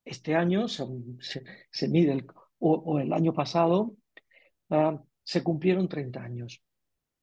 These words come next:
No hay evaluación sistemática en el sistema universitario europeo y, por supuesto, en el sistema universitario español anterior a esa fecha. Cuando digo sistemática es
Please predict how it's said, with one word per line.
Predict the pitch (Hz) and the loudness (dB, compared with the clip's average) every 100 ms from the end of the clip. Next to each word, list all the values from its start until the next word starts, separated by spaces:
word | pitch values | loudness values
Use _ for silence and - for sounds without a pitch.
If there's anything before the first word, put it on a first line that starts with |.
| _ _ _ _ | _ _ _ _
No | 180 175 202 | 6 8 8
hay | 202 | 6
evaluación | 156 151 143 139 165 147 | 4 2 0 -4 -6 -8
sistemática | - 151 - 143 131 135 - - 196 - _ _ _ _ _ _ _ | -8 -8 -8 -10 -10 -10 -6 -6 -6 -10 _ _ _ _ _ _ _
en | 175 160 | 4 4
el | 139 | 4
sistema | 147 - 170 156 | 2 2 2 4
universitario | 151 151 151 - 151 156 143 | 4 4 2 0 -2 0 2
europeo | 139 139 147 131 123 - _ _ _ _ _ _ - | 0 0 0 -2 -4 -10 _ _ _ _ _ _ -12
y, | |
por | 120 131 | -6 -4
supuesto, | 143 131 151 - | -2 0 0 0
en | 143 | -2
el | 123 | -4
sistema | 127 156 143 | -4 -4 -2
universitario | 143 143 139 147 151 143 | 0 -2 -2 -2 0 0
español | 135 156 165 214 233 - _ _ _ _ _ - | 0 0 4 4 2 -4 _ _ _ _ _ 0
anterior | 151 147 160 185 202 - - _ _ | 2 4 6 6 4 -2 -16 _ _
a | 156 | -8
esa | 147 135 | -6 -8
fecha. | - - - - _ _ _ _ _ _ _ _ _ - - | -12 -16 -16 -18 _ _ _ _ _ _ _ _ _ -20 -4
Cuando | 156 151 | 2 4
digo | 185 202 | 6 6
sistemática | 208 190 175 175 185 190 156 131 | 2 0 0 -2 -2 -2 -2 -2
es | - | -8